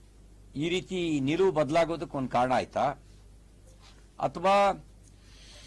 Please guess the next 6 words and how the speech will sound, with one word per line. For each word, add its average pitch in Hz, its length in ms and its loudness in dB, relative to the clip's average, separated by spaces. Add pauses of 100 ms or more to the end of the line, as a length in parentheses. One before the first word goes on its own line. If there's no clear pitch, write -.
(800)
ಕೈಕೊಟ್ಟ 220 520 -2
ಗ್ಯಾರಂಟಿ 170 920 2 (1200)
ಇದಕ್ಕೆ 165 340 -4
ಕಾರಣನಾ? 131 680 0 (1900)
ವಾಲ್ಮೀಕಿ 202 580 2
ಹಗರಣ, 185 340 2